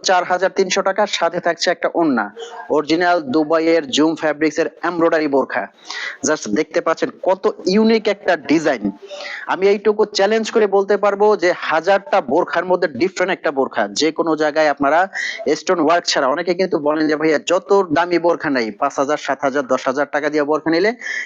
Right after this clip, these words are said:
স্টোন ওয়ার্কটা একটু কম লাস্টিং করে।" তাদের জন্য বলবো এই বোরখাটা এতটাই গর্জিয়াস, পার্টি অনুষ্ঠানের জন্য খুবই চমৎকার, সুন্দর, ইউনিক একটা ডিজাইন। যে কোনো পার্টির জন্য বোরখাটা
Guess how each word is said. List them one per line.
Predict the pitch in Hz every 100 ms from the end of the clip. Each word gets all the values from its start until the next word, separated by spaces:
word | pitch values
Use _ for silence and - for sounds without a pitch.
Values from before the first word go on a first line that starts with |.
| -
স্টোন | 165 202 190
ওয়ার্কটা | 175 190 -
একটু | 208 - 254 320 - - - -
কম | 214 226
লাস্টিং | 208 190 185
করে।" | 165 147
তাদের | 143 165 170
জন্য | 175
বলবো | 170 175 175 185
এই | 180
বোরখাটা | 180 175 170 151 127 107 _ -
এতটাই | 165 202 196 196 147
গর্জিয়াস, | 147 156 143 165 120 - -
পার্টি | 151 151 165
অনুষ্ঠানের | 160 156 170 156 139
জন্য | 143 120
খুবই | - - 156 202 202
চমৎকার, | - 175 175 170 - 170 175
সুন্দর, | 165 - 160 170 170 165
ইউনিক | 160 196 196 196
একটা | 185 - 147
ডিজাইন। | 113 135 139 135 104 - - - - - -
যে | 139
কোনো | 160 175
পার্টির | 170 156 151 175 170
জন্য | 170 175
বোরখাটা | 151 160 - 165 180